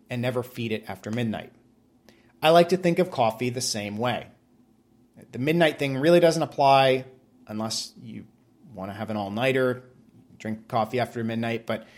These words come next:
the other two are really important. Bright lights and sunlight are bad, and water is bad. Moisture is bad. So bright lights, sunlight, moisture, and heat all cause coffee to, to degrade faster.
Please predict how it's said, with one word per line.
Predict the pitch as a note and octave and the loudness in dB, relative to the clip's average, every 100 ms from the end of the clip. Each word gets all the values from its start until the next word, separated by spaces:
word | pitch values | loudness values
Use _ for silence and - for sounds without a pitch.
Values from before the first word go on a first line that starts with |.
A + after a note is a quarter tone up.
| - - | -20 -2
the | D3+ | 4
other | G3+ | 6
two | F#3+ E3+ | 6 4
are | D3 | 4
really | D3 D3 | 4 2
important. | D#3 G3+ E3 - - _ _ _ _ | 2 0 -2 -8 -20 _ _ _ _
Bright | C3+ D3+ | -2 0
lights | C3 C#3+ E3+ | 0 -2 -2
and | E3 | -2
sunlight | C#3+ B2+ B2+ C3 | -2 -2 0 0
are | |
bad, | A2 F2 F#2+ D3 - _ | 0 -2 -6 -8 -12 _
and | A#2 A2+ | -12 -4
water | A#2 G#2 G#2 | -2 -2 -4
is | G#2+ | -8
bad. | G#2+ E2 B1+ _ - | -8 -8 -12 _ -12
Moisture | G#2 - G2+ | -10 -10 -12
is | G2+ | -6
bad. | A2+ E2 B1 _ _ _ _ _ _ _ _ _ _ _ _ | -6 -6 -12 _ _ _ _ _ _ _ _ _ _ _ _
So | - C#3+ C#3+ | -10 -4 -4
bright | C3 C3 D#3+ G3+ F#3+ | -6 2 4 4 2
lights, | D#3 C#3 C3 - - - | 2 0 -2 -8 -12 -14
sunlight, | - D#3 D3 C#3 B2+ A#2 A#2 - | -8 -4 -2 0 0 -2 -4 -10
moisture, | B2+ C3 B2+ - B2 | -6 -4 -4 -6 -8
and | A2 A2+ | -8 -10
heat | A2 - B2+ E2+ - - _ _ _ _ _ _ | -12 -10 -10 -10 -16 -20 _ _ _ _ _ _
all | D#3+ D#3+ D#3+ F3 | 0 4 6 4
cause | F3 - C#3 C3+ | 2 0 2 2
coffee | - B2 A#2 B2+ | 0 -2 -2 -4
to, | A2 B2 - - | -8 -12 -14 -12
to | B2+ | -8
degrade | B2 B2 B2 A2 G#2 | -8 -6 -4 -4 -4
faster. | F#2 F2 D#2 - | -6 -10 -10 -14